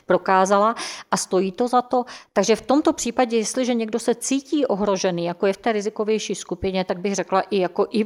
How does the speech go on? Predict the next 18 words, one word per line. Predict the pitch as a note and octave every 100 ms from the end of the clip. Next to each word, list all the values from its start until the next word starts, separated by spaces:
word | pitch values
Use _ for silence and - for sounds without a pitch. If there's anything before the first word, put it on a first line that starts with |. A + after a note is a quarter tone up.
| -
asi | F3 -
bez | F#3 F3+
toho | - F#3+
testování | F#3+ E3+ - F3+ F3+ F3+ F#3
ten | F#3+ F3+
podzim, | F3 D#3 E3+ F3
jako | E3 F#3+
s |
tou | - F#3
suplementací | - E3+ E3+ E3+ E3+ E3 F#3
vitamínu | E3+ - F3 F3 E3
D, | E3 E3 F3 -
jako | F3+ - F#3 F3 E3+ -
dejte | F#3 E3+ E3+ F#3
se | - F3 F3+ -
na | E3+
to, | - F#3
vyzkoušejte. | E3+ - - F#3+ - F#3 F3 E3 D#3+